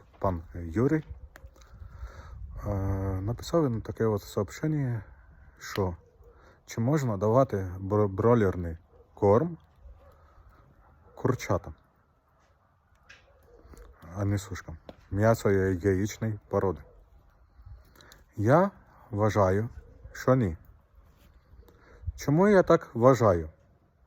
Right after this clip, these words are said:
Тому що хімічне вещество, е, бройлерів і для курчат несушок,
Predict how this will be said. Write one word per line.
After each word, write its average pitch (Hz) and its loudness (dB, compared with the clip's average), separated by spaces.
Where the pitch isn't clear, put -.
Тому 180 2
що 156 4
хімічне 165 2
вещество, 170 4
е, 120 -2
бройлерів 113 6
і 120 4
для 104 4
курчат 101 0
несушок, 143 -4